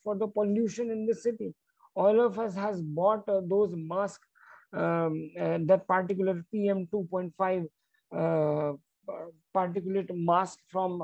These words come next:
all these online stores, and we had been using, even when we were driving our cars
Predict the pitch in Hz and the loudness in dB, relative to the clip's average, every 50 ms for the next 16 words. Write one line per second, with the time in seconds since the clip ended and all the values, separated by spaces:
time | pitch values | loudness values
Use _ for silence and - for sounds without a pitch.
0 | 151 - 175 180 180 175 180 196 175 190 185 185 214 247 262 269 277 262 202 - | -4 -2 0 0 0 0 0 -2 -2 -2 -2 -2 -2 -4 -4 -6 -6 -8 -8 -8
1 | - 196 190 175 214 214 220 233 254 269 262 277 285 285 302 311 302 294 269 233 | -8 -8 -6 -6 -6 -6 -6 -4 -4 -4 -4 -4 -6 -6 -8 -8 -6 -4 -4 -4
2 | 208 214 214 226 240 247 254 247 240 226 233 233 240 240 262 254 226 180 170 185 | -4 -2 -2 -2 -2 -2 -2 -2 -4 -4 -4 -4 -4 -4 -4 -4 -4 -4 -2 -2
3 | 190 220 240 247 240 233 226 214 - _ - 208 220 240 240 185 | -2 -2 -4 -6 -8 -10 -10 -12 -12 _ -4 -2 -2 -2 -4 -8